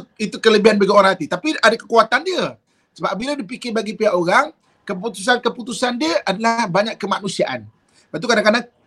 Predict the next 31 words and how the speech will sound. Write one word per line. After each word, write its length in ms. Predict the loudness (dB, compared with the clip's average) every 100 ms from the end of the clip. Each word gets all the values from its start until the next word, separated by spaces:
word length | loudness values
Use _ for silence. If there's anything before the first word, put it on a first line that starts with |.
| _ _
keputusan 560 | -4 -4 -6 0 0 2
bagi 220 | 0 2
orang 200 | 4 4
mata 280 | 2 -6 -10 -8
kadang-kadang 400 | -6 -4 -2 -4 -4
tak 160 | -6 -6
kemanusiaan 560 | -10 -10 -8 -6 -4
tau. 260 | 0 0 0 _ _ _ -8
Dia 180 | -6
nak 40 | -2
buat, 160 | 0 0
dia 140 | 0
buat 200 | 4 2 2
je. 160 | -8 -12 _ _ _ _ -8
Ha, 100 | -2 0 0 0 0
kan? 120 | -2 -6
Ha, 60 | -8 -6
jadi 60 | -4
maksudnya, 300 | -6 -4 -4 -4 _ _ -10
ha, 80 | -6 -6 -6
maksudnya, 380 | -8 -10 -6 -6 -6 -6
ha, 140 | -6
itu 160 | -6 -6
antara, 480 | -4 -2 -2 -4 -6 -10 -8 -6
antara, 320 | -4 -2 -2 -4 -6
antara 360 | -8 -6 -6 -6
kelebihan. 340 | -6 -6 -6 -2
Dan 320 | 2 2 -2 _ _ _
kita 240 | -4 -2
kena 160 | 0 0
faham, 340 | 2 2 0